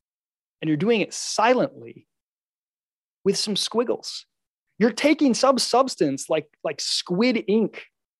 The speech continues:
or charcoal mixed with water or <laughs> whatever other substance there is. And you're taking something like a stick or a feather or a little piece of metal, and you're dipping it in that,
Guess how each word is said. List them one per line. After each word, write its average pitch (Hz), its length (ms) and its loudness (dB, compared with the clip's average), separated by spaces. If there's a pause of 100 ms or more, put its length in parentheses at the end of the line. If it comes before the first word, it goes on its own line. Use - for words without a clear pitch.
(160)
or 165 240 2
charcoal 202 600 6
mixed 185 320 -2
with 160 120 2
water 143 580 0 (800)
or 180 220 2 (200)
<laughs> - 200 -20
whatever 226 500 4
other 208 360 2 (680)
substance 226 640 -4
there 196 220 2
is. 156 420 2 (1040)
And 214 100 -2
you're 208 100 -4
taking 262 420 0
something 247 380 -2
like 151 240 -4
a 139 80 -12
stick - 560 -2 (160)
or 175 160 2
a 151 100 -2 (220)
feather 208 440 2 (160)
or 151 80 -16
a 170 60 -10
little 254 240 -6
piece 254 280 -2
of 220 80 4
metal, 220 540 0 (1700)
and 190 140 2
you're 190 100 4
dipping 262 400 4
it 233 140 2
in 220 140 2
that, 220 260 2